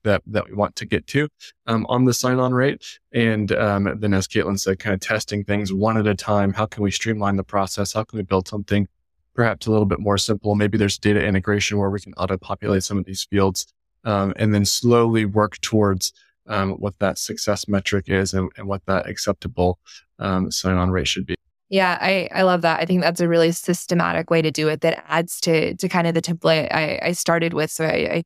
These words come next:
Speaker 2: I appreciate that. The one thing I'll say to push back just a little bit is that I've been in interviews where you'll ask for more data or, "Hey, what do you, you know, what's the benchmark?" And they'll say, "Well, you tell us."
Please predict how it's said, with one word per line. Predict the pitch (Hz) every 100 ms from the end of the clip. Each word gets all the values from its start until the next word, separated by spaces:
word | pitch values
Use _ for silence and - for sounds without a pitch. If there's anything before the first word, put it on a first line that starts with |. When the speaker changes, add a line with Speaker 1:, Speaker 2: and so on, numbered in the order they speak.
| _ -
Speaker 2:
I |
appreciate | 170 - 196 - 160 156
that. | 151 151 - 185
The | 185
one | 180 180 175 180
thing | 214 240
I'll | 240
say | - 175
to | 170 165
push | - 175 -
back | 156 143
just | - 170 -
a | 190
little | 165 - 190
bit | 302 311 - _ _ _ _ -
is | 196
that | 190
I've | 175 180
been | 220
in | 226
interviews | 220 165 175 185 220 220 202
where | 180
you'll | 175 175
ask | - 151 175 -
for | 214
more | 208 214
data | 214 220 226 226
or, | - 180
"Hey, | 180 175 175
what | 175 208
do | 240
you, | 240 -
you | 185
know, | 180
what's | 185 226 -
the |
benchmark?" | 214 247 - - 69 - _ _ _ _ -
And | 190
they'll | 190 190
say, | - 180
"Well, | 170 180 185
you | 202
tell | 208 202 208
us." | 214 170 -